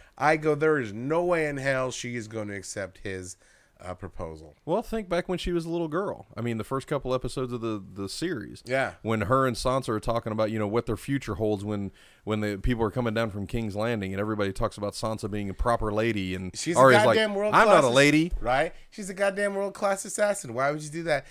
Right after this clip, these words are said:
Speaker 1: She's at the prime of her killing life. Why would you wanna settle down? You
Speaker 2: That's
Speaker 1: know what I'm
Speaker 2: true.
Speaker 1: saying? No matter how much, it's like, just, she goes to do her thing.
Speaker 2: It's, it's kinda hard to kill people when you've got a swaddling cloth and an infant on you.
Speaker 1: Exactly. Now, it can be done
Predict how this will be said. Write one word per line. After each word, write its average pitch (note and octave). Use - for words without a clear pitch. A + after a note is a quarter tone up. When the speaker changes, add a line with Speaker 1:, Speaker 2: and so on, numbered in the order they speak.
Speaker 1:
She's F#3
at F3
the D#3
prime D#3+
of D#3
her B2+
killing D#3
life. D3+
Why B2
would C#3+
you D3+
wanna D#3
settle C#3+
down? C#3
You -
Speaker 2:
That's B2+
Speaker 1:
know C3+
what D3
I'm A3
Speaker 2:
true. G2+
Speaker 1:
saying? D#3+
No F3
matter F3
how F3
much, E3+
it's D3+
like, D#3
just, E3
she -
goes F3
to E3
do F3+
her F3+
thing. G3+
Speaker 2:
It's, D3
it's -
kinda D#3+
hard D#3
to A#2
kill D#3
people A#2
when A2+
you've A2
got A#2
a G#2
swaddling A#2
cloth A2
and G#2+
an G#2
infant A#2
on F2+
you. F2+
Speaker 1:
Exactly. A3
Now, E3
it C#3+
can E3+
be D#3
done B3+